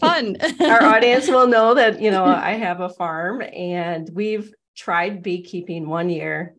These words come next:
Speaker 2: and we lost the bees that winter. And it was like, "Oh, it's so sad," 'cause we tried to wrap them and we tried to keep them. Of course, we're in Wisconsin, so it's a little challenging to keep the bees, but we have five beehives now.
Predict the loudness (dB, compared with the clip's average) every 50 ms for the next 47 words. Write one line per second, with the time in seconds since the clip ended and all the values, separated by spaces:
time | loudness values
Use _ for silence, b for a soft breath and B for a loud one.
0 | _ _ -6 -4 -2 -2 -2 -2 0 0 0 0 0 -2 -6 _ -10 -10 -10 -12
1 | -12 -8 -6 -6 -6 -6 -6 -6 -6 -6 -6 -6 -6 -6 -6 -6 -6 -6 -8 -6
2 | -6 -6 -8 -6 -6 -8 -6 -6 -6 -6 -2 -2 0 0 2 0 -2 -4 -4 -6
3 | -6 -6 -6 -6 -4 -4 -4 -6 -6 -10 -10 -8 -8 -8 -10 -8 -8 -8 -8 -8
4 | -10 -10 -12 -6 -4 -2 -2 -2 -2 -4 _ -4 -2 -2 -2 -4 -4 -4 -6 -6
5 | -8 -10 -12 -14 -16 -12 -10 -10 -10 -8 -10 -10 -10 -10 -8 -4 -4 -4 -4 -6
6 | -8 -8 -6 -6 -6 -6 -6 -8 -6 -6 -6 -6 -8 -10 -4 -2 0 0 0 0
7 | -2 -6 -6 -4 -4 -4 -4 -4 -6 -12 -12 -12 -10 -12 -12 -12 -8 -4 -2 0
8 | 2 2 2 0 2 2 2 2 0 -4 B B B B B B B B _ -12
9 | -12 -8 -8 -8 -6 -6 -6 -2 0 0 0 0 0 -2 -2 -2 -2 -2 -4 -2
10 | -2 -4 -4 -4 -4 -2 0 0 0 -2 -4 -8 -10 -10 -10 -10 -6 -6 -6 -6
11 | -6 -10 -12 -10 -8 -6 -6 -6 -8 -10 -12